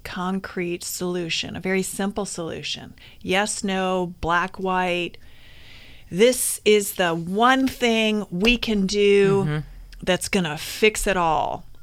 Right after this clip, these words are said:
Speaker 1: The unfortunate reality is that these conversations, these issues are so complicated that that's not likely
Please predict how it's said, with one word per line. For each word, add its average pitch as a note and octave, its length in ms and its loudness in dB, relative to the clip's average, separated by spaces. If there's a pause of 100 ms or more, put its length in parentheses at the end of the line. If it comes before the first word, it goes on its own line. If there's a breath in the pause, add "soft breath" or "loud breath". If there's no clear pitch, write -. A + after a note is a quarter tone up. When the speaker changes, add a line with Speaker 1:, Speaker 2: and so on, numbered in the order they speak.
(1000)
Speaker 1:
The A3+ 200 2
unfortunate A3 600 0
reality F3+ 640 0
is E3+ 180 -8
that E3+ 360 -4 (1080)
these G#3+ 280 0
conversations, F#3+ 880 -4
these G#3+ 340 -4
issues F#3 680 -2
are E3 420 -2
so F3+ 320 -2
complicated F3+ 800 -6
that - 180 -10
that's G3 360 -4
not G3 340 -2
likely F3 760 -4